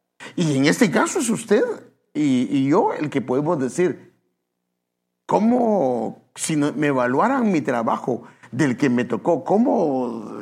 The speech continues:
cómo, cómo lo, cómo lo, lo saqué? ¿Lo saqué al cien por ciento o me quedé corto?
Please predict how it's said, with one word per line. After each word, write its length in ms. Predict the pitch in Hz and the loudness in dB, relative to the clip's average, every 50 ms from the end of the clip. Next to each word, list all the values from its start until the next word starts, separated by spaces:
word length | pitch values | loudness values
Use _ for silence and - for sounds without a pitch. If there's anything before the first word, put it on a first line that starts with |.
| - 135 | -12 -4
cómo, 380 | - 165 185 220 233 220 - - | -2 2 2 2 2 2 0 0
cómo 240 | 170 170 208 220 | 0 2 2 2
lo, 480 | 214 202 147 123 117 104 - - - - _ _ _ _ _ | 2 2 2 2 0 0 -2 -6 -12 -18 _ _ _ _ _
cómo 280 | - 151 160 180 202 196 | -4 -2 0 0 0 0
lo, 260 | 170 127 113 104 104 | 2 0 0 0 0
lo 100 | 107 110 | -2 -2
saqué? 400 | 110 - 113 110 - 202 180 123 | -4 -6 -8 0 0 2 2 2
¿Lo 140 | 110 110 101 | 0 -2 -2
saqué 540 | - 110 - - 151 165 170 165 139 107 - - - - - - _ _ _ | -4 -6 -2 0 0 2 2 2 0 -2 -4 -12 -18 -20 -20 -20 _ _ _
al 140 | - 120 113 | -6 -6 -2
cien 260 | - - 170 185 170 | 2 4 4 4 4
por 160 | 170 175 156 | 2 0 0
ciento 420 | - - 196 - - - - - - | 0 2 0 0 0 -2 -2 -2 -2
o 680 | 110 - - 120 120 120 120 117 113 110 110 107 - - | -2 -2 -2 -2 0 2 2 2 2 0 0 -2 -2 -2
me 220 | 117 123 123 107 | -2 -2 -2 -2
quedé 260 | 131 123 117 123 117 | -2 -2 -2 -2 -2
corto? 480 | - 139 147 143 135 - - - - | -2 -2 0 0 -2 -4 -8 -14 -20